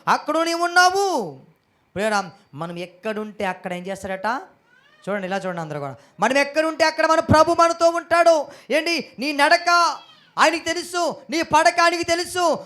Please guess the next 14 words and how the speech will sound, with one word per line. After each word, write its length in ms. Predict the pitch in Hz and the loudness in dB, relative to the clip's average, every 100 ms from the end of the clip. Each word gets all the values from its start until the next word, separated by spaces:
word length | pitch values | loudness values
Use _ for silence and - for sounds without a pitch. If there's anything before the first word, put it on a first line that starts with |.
| - | -8
నీ 140 | 311 | -8
స్థితిగతులు 460 | - 311 339 349 339 | -6 -6 2 2 4
ఆయనకి 180 | 349 349 | 2 2
తెలుసు, 520 | 339 349 359 359 302 - 247 | 0 -2 -2 0 0 -4 -8
నీ 80 | 311 | -2
కన్నీరు 680 | 277 294 349 370 359 339 - 233 | 0 0 0 0 2 0 2 4
ఆయనకి 260 | 302 339 | 4 4
తెలుసు, 560 | 320 330 330 370 370 294 - 233 | -4 -6 -6 -2 0 0 -4 -8
నీ 140 | 320 | -6
శ్ర-, 380 | - - 285 302 | -6 -8 -8 -8
నీ 160 | 311 277 | -8 -8
శ్రమ, 520 | - 302 370 349 269 - | -4 -2 0 0 0 -6
నీ 120 | 269 302 | -10 -6
బాధ, 420 | 208 311 349 | 2 4 4